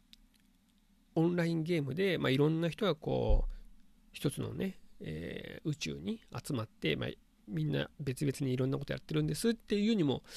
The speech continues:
思えるし、まあ、そうじゃなくてメインはこう、プレイヤー、あー、一人のね、プレイヤーで、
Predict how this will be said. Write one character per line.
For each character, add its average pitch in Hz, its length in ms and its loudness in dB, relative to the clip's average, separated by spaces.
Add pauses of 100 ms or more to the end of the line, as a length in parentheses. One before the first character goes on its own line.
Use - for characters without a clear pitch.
(340)
思 151 300 4
え 147 40 4
る 131 100 0
し、 127 500 -2 (840)
ま 180 80 0
あ、 - 20 0
そ 214 200 0
う 190 60 2
じ 180 80 -4
ゃ 170 40 2
な 170 80 2
く 156 60 -12
て 151 120 0
メ 170 200 4
イ 220 180 4
ン 190 140 4
は 151 360 2
こ 147 540 0
う、 - 40 -20
プ - 80 0
レ 76 120 4
イ 73 80 2
ヤ 143 300 0 (100)
ー、 165 60 -4
あ 156 440 -4
ー、 - 20 -8
一 - 220 -4
人 151 120 -4
の - 60 -12
ね、 208 200 -2
プ - 140 -8
レ - 100 -2
イ 156 100 -6
ヤ 139 140 -6
ー - 60 -10
で、 - 220 -10